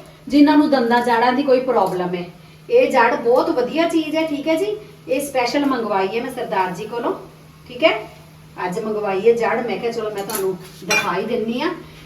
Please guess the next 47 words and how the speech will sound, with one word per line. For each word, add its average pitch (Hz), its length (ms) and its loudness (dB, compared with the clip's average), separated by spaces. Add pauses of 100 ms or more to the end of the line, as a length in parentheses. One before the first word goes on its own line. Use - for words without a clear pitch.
(140)
ਇਹ 254 320 0 (420)
ਮਤਲਬ 277 340 0
ਤੁਹਾਨੂੰ 311 240 8
ਮੈਂ 302 120 8
ਪੂਰੀ 302 340 8
ਦਿਖਾਉਂਗੀ 311 540 2
ਉਹ 302 60 -2
ਕੀ 285 220 -4
ਚੀਜ਼ 247 300 -6
ਹੈ, 202 80 -2
ਕਿਹੜੀ 285 320 4
ਜੜੀ 196 420 2
ਹੈ। 170 120 -6 (420)
ਇਹ 240 80 6
ਉਹਦੀਆਂ 285 320 8
ਜੜ੍ਹਾਂ 240 360 6
ਨੇ। 202 160 -2
ਇਹ 247 260 4
ਜੜ੍ਹਾਂ 285 420 2
ਜਿਹੜੀਆਂ 247 380 2
ਨੇ 285 140 4
ਨਾ, 453 80 2 (440)
ਇਹਨਾਂ 277 220 6
ਨੂੰ 285 140 6
ਆਪਾਂ 247 280 4 (460)
ਮਤਲਬ 262 380 6
ਚਬਾਣਾ 262 440 8
ਹੈ, 170 240 2
ਧੋ 277 240 10
ਕੇ 294 140 -4
ਚੰਗੀ 254 280 -4
ਤਰ੍ਹਾਂ 247 200 -4
ਵਾਸ਼ 208 320 -4
ਕਰਕੇ 269 280 -4
ਇੱਦਾਂ 226 240 -4
ਹੀ 254 60 -2
ਰੱਖੀਆਂ 226 340 -8
ਸੀ। 302 80 -6
ਹਾਲੇ 277 180 -4
ਮੈਂ 311 160 -2 (640)
ਚਬਾਣਾ 269 440 2
ਹੈ 240 140 2
ਜੀ 240 220 -4
ਆਪਣਾ 220 340 -6
ਦੰਦਾਂ 220 420 0
ਦੇ 214 80 -4
ਨਾਲ 180 220 -2